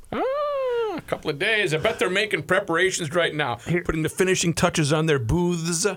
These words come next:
Speaker 2: There's, there, it's Greg and Wayne, uh, Carnes. They're G Lers,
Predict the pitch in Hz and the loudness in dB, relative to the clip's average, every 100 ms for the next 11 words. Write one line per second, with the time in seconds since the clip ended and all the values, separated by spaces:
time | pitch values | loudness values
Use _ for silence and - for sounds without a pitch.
0 | - _ 180 143 110 156 131 143 127 123 | -8 _ -2 -2 -2 -4 -2 -2 0 -2
1 | 147 - - 135 131 127 117 120 120 117 | -2 -4 -2 0 0 0 0 0 0 -2
2 | 117 139 117 - - 110 101 92 - 226 | -4 -6 -8 -6 -4 -2 -2 -4 -8 -4
3 | 143 104 123 113 110 101 98 90 | -2 -2 -2 0 0 -2 -4 -6